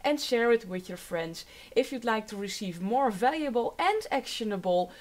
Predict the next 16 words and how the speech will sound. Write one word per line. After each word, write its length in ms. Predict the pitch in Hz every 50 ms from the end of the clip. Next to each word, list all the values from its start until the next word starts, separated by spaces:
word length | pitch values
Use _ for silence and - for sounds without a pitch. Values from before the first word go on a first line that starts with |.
| - - - - -
violin 440 | 175 208 220 254 277 277 277 277
tutorials, 720 | 269 247 226 - - 190 170 170 170 165 170 180 190 196 -
then 180 | - 175 175
please 340 | 180 - 262 269 359 370 349
subscribe 560 | - 285 226 - - - 262 233 233 262 - - -
at 180 | 277 285 -
my 140 | 247 247 247
bi-, 140 | 220 220 220
website 760 | - - - 202 226 233 - - - 214 196 196 202 196 - - - - - - - -
violinlounge 1080 | 170 165 196 240 294 320 320 320 311 302 269 254 254 247 262 277 285 277 - - - - - - - 170 156
dot 280 | - 247 285 302 - -
com, 280 | 254 226 226 240 262 - -
and 160 | 233 220 202
you 80 | 226 208
can 220 | - 226 202 196
receive 460 | 185 196 190 - - 247 226 202 -